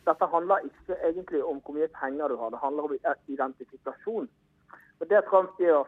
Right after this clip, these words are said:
som, eh, veldig mange av velgerne hans verdsetter, det er at han sier at «jeg har mine egne penger». Så på en måte så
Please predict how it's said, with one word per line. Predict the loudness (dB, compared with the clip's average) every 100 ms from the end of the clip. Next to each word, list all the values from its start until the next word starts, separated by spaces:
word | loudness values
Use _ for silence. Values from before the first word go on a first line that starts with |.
| 0
som, | -2 -2 -8
eh, | -10 -4 -2 -2 -2
veldig | -2 -2
mange | -4 -4
av |
velgerne | -4 -4 -6 -6
hans | -8 -6
verdsetter, | -8 -8 _ -10 -6
det |
er | -6
at |
han | -6 -10
sier | -4 -4
at | -4 -2
«jeg | -2 -2
har | -2 0
mine | 0 -4 -8 -8
egne | -12 -12 -12
penger». | -10 -2 -2 -2 _ _ -20 -20 _ -4
Så | 0
på | 2
en | 4 4
måte | 2 0 -4
så | 2 4 6